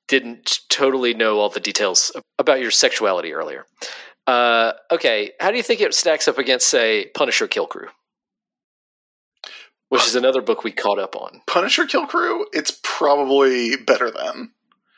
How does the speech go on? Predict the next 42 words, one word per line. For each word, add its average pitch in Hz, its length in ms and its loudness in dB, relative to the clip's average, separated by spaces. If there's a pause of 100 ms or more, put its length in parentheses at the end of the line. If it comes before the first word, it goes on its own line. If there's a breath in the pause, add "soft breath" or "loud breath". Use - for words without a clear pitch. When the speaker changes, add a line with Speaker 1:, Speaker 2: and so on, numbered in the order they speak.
(180)
Speaker 1:
I 151 60 0
think 147 160 0
so, 98 100 -2
too. - 40 -6
Speaker 2:
Punisher - 240 0
Kill - 120 0
Crew 180 180 0
is 127 120 0
fun, 135 400 -4 (480 loud breath)
but 165 140 2
I 160 80 4
don't 170 180 2
think 156 220 2
Punisher 131 320 2
Kill 120 180 2
Crew, 113 460 -4 (1120)
it - 320 -14
certainly 240 500 2
isn't 143 500 -2
the 143 80 4
big 117 460 -2
swing 123 560 -2 (520)
that 120 120 2
I 117 100 0
think 113 220 -8
this 98 180 -2
is. - 460 -8 (360)
Speaker 1:
I 165 60 6
would 120 120 0
agree. 78 280 -4 (240)
So 156 240 2
the 143 180 -2
only 156 520 0
book 139 340 -2
in 135 160 -2
between 165 360 0
those 98 380 2
is 95 480 -2
X-Men: 131 360 0
The 104 80 -6
Mutant 104 260 -8
Massacre. - 500 -2